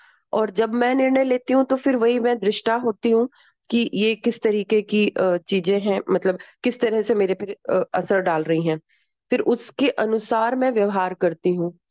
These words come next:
अम, जो भी, अ, संवेदना है। और जो मैं व्यवहार करती हूँ फिर उतना, उसका ही रिस्पॉन्स मुझे मिलता है उसके प्रतिफल के रूप में कि मैं उसे भोगती हूँ।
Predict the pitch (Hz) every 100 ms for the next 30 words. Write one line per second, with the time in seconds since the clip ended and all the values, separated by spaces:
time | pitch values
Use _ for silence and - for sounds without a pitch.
0 | _ _ _ _ _ _ - 185 185 180
1 | - - 214 202 208 220 - - 185 175
2 | - - 196 185 175 185 190 170 156 -
3 | _ _ - 208 214 _ _ - 175 240
4 | 269 269 269 196 185 202 226 - 220 -
5 | 254 262 254 269 - 208 - 226 247 -
6 | - 214 - 262 262 262 247 - 214 214
7 | 214 208 226 - _ 214 208 202 208 220
8 | 202 - 220 214 _ _ 190 190 214 214
9 | 202 202 196 185 190 208 254 _ - 240
10 | 233 226 254 233 202 175 _ 180 170